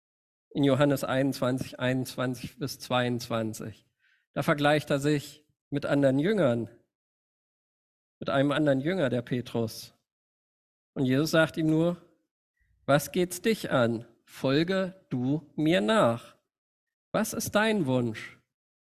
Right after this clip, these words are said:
Wo hat Gott dir geholfen? Was ist dein Weg? Da liegt die Frage, Antwort drin. Folge du mir nach.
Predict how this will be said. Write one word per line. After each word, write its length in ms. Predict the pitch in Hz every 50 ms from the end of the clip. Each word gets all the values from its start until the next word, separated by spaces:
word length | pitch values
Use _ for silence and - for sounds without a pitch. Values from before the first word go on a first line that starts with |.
| _ _ _ _ _ -
Wo 300 | 156 170 202 214 185 -
hat 220 | 190 196 - -
Gott 320 | 185 185 185 185 - - _ _ -
dir 220 | 226 240 226 214
geholfen? 720 | 175 135 131 131 123 120 120 120 117 - - 117 113 104 - - _ _ _ _ _ _ _ _ _ _ _ _ _ _ _ _ _ _ _ _ _ _
Was 200 | - 170 196 -
ist 200 | 208 - - -
dein 340 | 196 196 226 220 214 202 151
Weg? 340 | 135 123 120 110 - - - - _ -
Da 140 | - 185 208
liegt 260 | 208 208 202 - -
die 60 | 180
Frage, 500 | - - - 180 160 156 156 143 - -
Antwort 540 | - 165 160 170 165 - 135 120 - - -
drin. 180 | 123 117 117 - - - - _ _
Folge 520 | - - - 196 208 226 233 220 220 214
du 300 | 185 165 160 185 208 214
mir 240 | 196 202 196 190 185
nach. 560 | 190 185 170 156 120 110 107 107 - - -